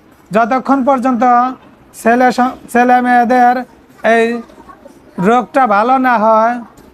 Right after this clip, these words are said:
এই অসুস্থতা থেকে সুস্থতা না হয়, সুস্থ না হয়,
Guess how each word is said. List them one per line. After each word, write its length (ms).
এই 80
অসুস্থতা 680
থেকে 320
সুস্থতা 500
না 220
হয়, 380
সুস্থ 340
না 300
হয়, 320